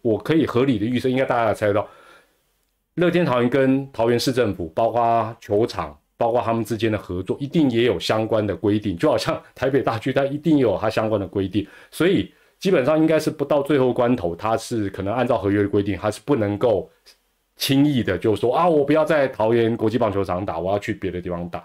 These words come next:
哦，所以才会加上就是可能都要等待奇迹啊，啊，奇迹没有出现，就是天气没有想象的那么好。哦，其他的设施可能都 OK 来得及，但是草，草是不听话的啊，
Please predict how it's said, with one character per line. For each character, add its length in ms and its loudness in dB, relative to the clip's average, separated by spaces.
哦， 160 -6
所 100 0
以 20 0
才 160 0
会 320 0
加 180 0
上 220 0
就 140 2
是 320 0
可 160 -2
能 160 0
都 180 2
要 120 4
等 220 -2
待 180 0
奇 360 -4
迹 320 -2
啊， 200 -6
啊， 100 -4
奇 260 -8
迹 160 -4
没 100 -2
有 140 -2
出 240 -8
现， 240 -4
就 100 -6
是 220 -4
天 280 -4
气 320 -8
没 120 -2
有 80 0
想 180 -6
象 160 -2
的 60 -2
那 100 0
么 120 0
好。 300 -12
哦， 200 -16
其 180 -6
他 140 0
的 80 0
设 200 2
施 240 -2
可 140 -6
能 160 -4
都 220 2
OK 340 -2
来 140 -2
得 100 -4
及， 260 -14
但 140 -4
是 320 -2
草， 420 -4
草 340 0
是 140 0
不 160 -2
听 320 0
话 300 2
的 100 2
啊， 120 0